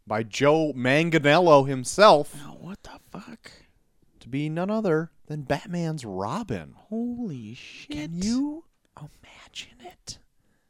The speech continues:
Speaker 1: Imagine it, J T.
Speaker 2: Anna Kendrick is, like,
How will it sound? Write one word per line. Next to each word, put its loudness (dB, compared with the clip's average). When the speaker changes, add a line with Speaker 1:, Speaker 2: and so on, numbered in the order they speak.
Speaker 1:
Imagine 2
it, -2
J 0
T. 0
Speaker 2:
Anna 0
Kendrick -2
is, -4
like, -2